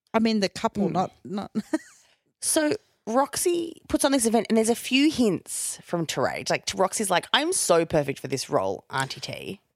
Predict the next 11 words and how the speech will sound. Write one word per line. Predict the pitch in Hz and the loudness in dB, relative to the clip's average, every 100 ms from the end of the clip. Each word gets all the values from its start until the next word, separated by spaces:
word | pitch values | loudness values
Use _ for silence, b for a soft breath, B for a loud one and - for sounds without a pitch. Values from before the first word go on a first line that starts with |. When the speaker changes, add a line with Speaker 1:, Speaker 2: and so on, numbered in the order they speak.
| - | -12
Speaker 1:
I | 202 269 370 370 _ _ _ _ _ - | -8 -6 -6 -8 _ _ _ _ _ -6
didn't | 240 226 202 | -2 0 0
pick | 185 | 0
up | 170 | -4
a | 156 | -6
single | - 151 139 131 | -6 -4 -6 -8
hint, | 127 - _ _ _ _ _ | -10 -14 _ _ _ _ _
even | 277 269 320 294 | -2 0 0 2
though | 269 240 | 0 0
I | 220 | -2
knew | 214 208 214 208 208 | 0 2 2 0 -2